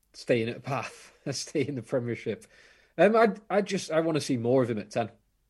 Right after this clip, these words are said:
um, 'cause we, we've seen, we've seen him play fifteen on the wing. We've seen him come off the bench, um, and we've seen him be a really dangerous steppy runner. Great turn of pace, really good feet,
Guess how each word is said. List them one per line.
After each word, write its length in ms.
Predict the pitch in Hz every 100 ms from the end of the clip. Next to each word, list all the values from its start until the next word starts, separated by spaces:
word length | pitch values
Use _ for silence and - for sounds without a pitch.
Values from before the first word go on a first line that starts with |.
| _
um, 380 | 113 107 107 104 - _ _ -
'cause 120 | 147
we, 120 | 165 170
we've 180 | 147
seen, 580 | - 196 175 151 135 117 - _ _ _ -
we've 120 | 131
seen 180 | 220 190
him 80 | 147
play 320 | 156 123 113 -
fifteen 380 | 160 151 135 113
on 140 | 101
the 60 | 95
wing. 220 | 104 101
We've 140 | 101
seen 160 | - 123
him 100 | 107
come 200 | - 117
off 280 | 101 - _ -
the 140 | 113
bench, 500 | 101 104 92 - - -
um, 300 | 104 98 98 -
and 400 | 107 101 101 - _ _ _ -
we've 140 | 117
seen 340 | - 175 151 127
him 280 | 101 98 - _ _
be 540 | 123 113 104 101 98 -
a 80 | 117
really 560 | 104 110 135 135 131 113
dangerous 500 | 101 110 104 98 -
steppy 320 | 110 - 101
runner. 200 | 113 110 - -
Great 280 | 135 143 143
turn 200 | 131 104
of 80 | -
pace, 340 | 104 98 -
really 360 | 123 135 123 107
good 180 | 98
feet, 340 | - 98 95